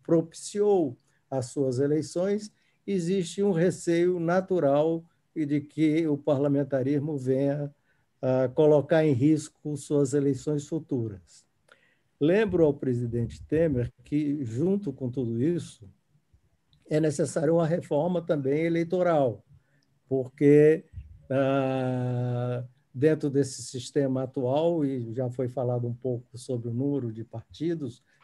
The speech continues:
mesmo que se reúnam através de um glo-, de um bloco,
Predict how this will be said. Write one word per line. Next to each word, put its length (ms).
mesmo 400
que 100
se 220
reúnam 640
através 600
de 60
um 100
glo-, 400
de 140
um 100
bloco, 460